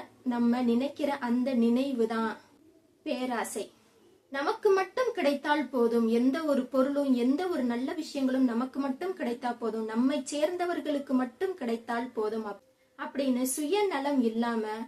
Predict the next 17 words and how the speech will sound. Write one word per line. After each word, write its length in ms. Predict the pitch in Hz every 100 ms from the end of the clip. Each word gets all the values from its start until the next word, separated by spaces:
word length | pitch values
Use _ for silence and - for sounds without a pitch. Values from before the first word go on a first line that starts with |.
| - _ _ -
தன்னை 340 | 285 320 415 381
சேர்ந்தவர்களுக்கும் 1080 | 320 302 370 370 349 262 233 226 214 254 226 202 - - _ _ _ _ _
சக 340 | - 294 - 427 349
மனிதர்கள் 600 | 247 277 359 349 330 320
அனைவருக்கும் 1000 | - 247 262 359 403 370 349 339 - 302 254 -
அனைத்து 440 | - 247 285 381 370
நல்ல 260 | 269 254 311
விஷயங்களும் 600 | 403 349 - 320 311 - -
கிடைக்கணும் 580 | 247 247 254 240 226 220
அப்படின்னு 320 | 196 214 226 262 - _ _ -
பொது 220 | 320 453
நலத்தோட 520 | 494 403 311 302 302 302 311
இருக்கும் 460 | 233 233 - 254
பொழுது 380 | 226 214 208 220 220 208 - _ _ _ _ _ _ _ _
அங்கு 320 | 311 349 285 320 - _
பேராசை 640 | - 302 427 415 302 - 311 247
இல்லாம 540 | 240 262 269 240 226